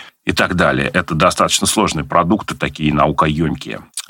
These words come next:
Поэтому, э, необходимость хорошего образования, она, в общем-то, вышла на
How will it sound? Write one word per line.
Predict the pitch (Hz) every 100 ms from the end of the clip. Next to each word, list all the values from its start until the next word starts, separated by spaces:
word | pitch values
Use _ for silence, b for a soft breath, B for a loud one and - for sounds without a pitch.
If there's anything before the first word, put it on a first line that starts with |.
| 90
Поэтому, | 98 107 117 113 107 -
э, | 113 107 101
необходимость | 113 113 - 113 113 117 104
хорошего | 104 110 107 - 98
образования, | 98 104 110 117 127 117 98
она, | 101 98
в |
общем-то, | 90 - 104 90
вышла | 80 104 - 90
на | 85 85 82 80 80 80